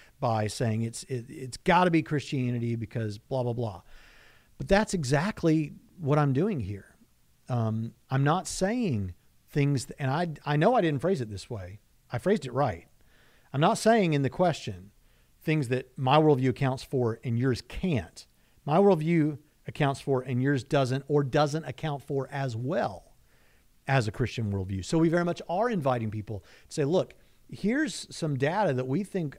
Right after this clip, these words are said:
our worldview makes sense of that I don't think your worldview makes sense of as well." So, you know, uh, again, a slight misunderstanding there.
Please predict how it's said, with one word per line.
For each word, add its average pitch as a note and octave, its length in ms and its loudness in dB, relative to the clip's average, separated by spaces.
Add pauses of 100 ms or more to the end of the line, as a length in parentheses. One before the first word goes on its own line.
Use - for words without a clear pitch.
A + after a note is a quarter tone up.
our D#3 300 -2
worldview C#3 320 0
makes A#2+ 280 -4
sense B3+ 380 -6
of F#2 420 -8 (380)
that C#3 180 -4
I - 40 4
don't F#3+ 160 -4
think F3 220 -2
your E3+ 140 2
worldview C#3+ 320 2
makes C3 200 -6
sense C3+ 280 -6
of A2 80 -4
as G#2 160 -4
well." A2+ 440 -4 (1400)
So, C3 420 4 (240)
you E3 100 -2
know, G#2+ 220 0 (240)
uh, A2+ 260 -4
again, A2+ 380 -2 (160)
a - 60 -8
slight A#2 260 -8
misunderstanding G#2+ 760 -12
there. - 220 -18